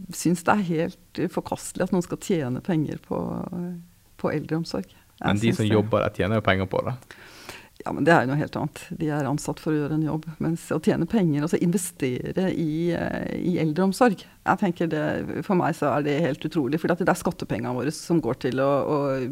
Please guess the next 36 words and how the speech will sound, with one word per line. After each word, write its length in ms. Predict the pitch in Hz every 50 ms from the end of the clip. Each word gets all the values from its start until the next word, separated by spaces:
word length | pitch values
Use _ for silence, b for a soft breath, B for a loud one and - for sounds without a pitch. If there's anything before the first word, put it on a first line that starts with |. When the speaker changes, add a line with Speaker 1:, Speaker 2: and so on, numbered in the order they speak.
| - 165 151 139 160
Speaker 1:
drive 380 | 180 175 143 123 120 135 135 110
eldreomsorgen, 640 | 117 - 123 120 120 - 127 120 123 147 147 143 120
og 60 | 165
at 100 | 165 -
noen 160 | 175 156 -
skal 160 | - 160 156
tjene 400 | - - 226 214 185 151 143 160 165 -
penger 240 | 196 180 165 151 156
på 140 | - 196 220
det, 80 | 311 339 240
det 80 | 226 233
betyr 300 | 269 - - 226 208 220
at, 100 | - - 240
eh, 320 | 247 240 233 233 B B B B B B B B B B B 196
at 140 | 190 - 226 202 190 180 170 170
de 100 | 185 196 202 208 208 214 190
har 220 | - - 190 208
et 100 | 202 -
sugerør 480 | - - 190 165 143 156 156 170 175 165
ned 160 | 147 131 139
i 160 | 156 156 160 170 165 165 170 170 160 156 165 160 - -
skattekassa, 680 | - - 175 - - - 131 - - 123 - - 190 - - B B B B B B
og 80 | - 160
Speaker 2:
Men 80 | 165
Speaker 1:
det 140 | 165 170 170
Speaker 2:
la 60 | 180 180
Speaker 1:
går 80 | 180 170
Speaker 2:
oss, 80 | 175
Speaker 1:
ikke. 240 | - - - - -
Speaker 2:
la 80 | 180 180 175
oss 100 | 175 -
si 140 | - 156 139
at 80 | 135 -
seks 300 | - 151 - - - -
stykker 380 | 123 123 - - 117 120
da, 20 | 123